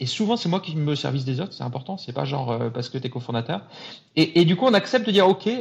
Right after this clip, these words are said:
on va tenter ça, on regarde dans quatre mois les objectifs, tu portes cette responsabilité-là. » Et le feu sacré que tu as quand tu viens voir en disant, « J'ai cette idée-là », il faut surtout pas le tuer, parce que m-, moi, je, je suis un, peut-être un, un gamin parfois, mais quand j'ai une envie de faire un truc,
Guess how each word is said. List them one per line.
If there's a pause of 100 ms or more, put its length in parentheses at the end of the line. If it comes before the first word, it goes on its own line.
(100)
on
va
tenter
ça,
on
regarde
dans
quatre
mois
les
objectifs,
tu
portes
cette
responsabilité-là. » (460)
Et
le
feu
sacré
que
tu
as
quand
tu
viens
voir (160)
en
disant, «
J'ai
cette
idée-là », (280)
il
faut
surtout
pas
le
tuer, (420)
parce
que
m-, (100)
moi,
je,
je
suis
un,
peut-être
un,
un
gamin
parfois,
mais
quand
j'ai
une
envie
de
faire
un
truc,